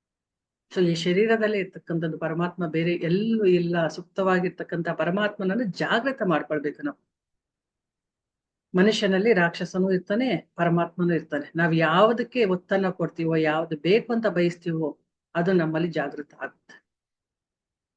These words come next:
So ಹಾಗಾಗಿ ನಮಗೆ ಗುರು ಅನ್ನೋದು ಬೇಕು. ನಮ್ಮ ತತ್ವವನ್ನ, ನಮ್ಮ ಶರೀರದಲ್ಲಿರ್ತಕ್ಕಂತಹ ಪರಮಾತ್ಮನನ್ನು, ರಾಕ್ಷಸನನ್ನು ತೋರಿಸುವಂತಹ ಒಂದು ಗುರು ಬೇಕಾಗುತ್ತೆ ನಮ್ಗೆ. ಅಲ್ಲಿಂದ ನಮ್ಮ ಜೀವನ ಅದು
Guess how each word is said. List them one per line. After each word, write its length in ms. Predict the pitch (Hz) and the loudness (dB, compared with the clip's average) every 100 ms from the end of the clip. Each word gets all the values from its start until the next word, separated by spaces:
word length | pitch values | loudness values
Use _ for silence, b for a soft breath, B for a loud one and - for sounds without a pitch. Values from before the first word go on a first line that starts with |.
| _ | _
So 60 | - | -4
ಹಾಗಾಗಿ 440 | 165 165 175 202 | 0 2 4 2
ನಮಗೆ 280 | 208 185 196 | 4 4 2
ಗುರು 340 | 185 165 196 262 | 0 2 2 2
ಅನ್ನೋದು 360 | 196 190 170 | 2 2 0
ಬೇಕು. 280 | 165 165 160 | -2 -2 -2
ನಮ್ಮ 240 | 160 165 | 0 0
ತತ್ವವನ್ನ, 800 | 170 175 - - 220 214 202 185 170 | 0 -4 -10 0 2 4 2 4 2
ನಮ್ಮ 280 | 165 165 | 2 0
ಶರೀರದಲ್ಲಿರ್ತಕ್ಕಂತಹ 1160 | 165 180 180 208 202 196 190 185 - 180 170 165 | 0 0 0 2 2 0 0 -4 -8 -8 -6 -8
ಪರಮಾತ್ಮನನ್ನು, 840 | 185 175 185 202 202 202 196 190 | -4 0 2 0 -2 -6 -2 -2
ರಾಕ್ಷಸನನ್ನು 680 | 175 175 196 185 185 180 175 | 2 0 0 -6 -2 0 -2
ತೋರಿಸುವಂತಹ 800 | - 202 226 247 233 202 190 180 | -2 2 2 2 0 -2 -2 -2
ಒಂದು 200 | 175 165 | -2 -4
ಗುರು 200 | 160 170 | -4 -4
ಬೇಕಾಗುತ್ತೆ 600 | 156 147 - 147 143 - | -4 -6 -8 -10 -10 -12
ನಮ್ಗೆ. 500 | - 285 - _ _ _ _ _ _ | -12 -12 -12 _ _ _ _ _ _
ಅಲ್ಲಿಂದ 400 | - 190 208 214 | 0 4 4 4
ನಮ್ಮ 280 | 202 185 175 | 2 2 2
ಜೀವನ 480 | 160 160 190 185 175 | 0 0 0 2 0
ಅದು 520 | 151 156 160 - _ | 0 -4 -6 -8 _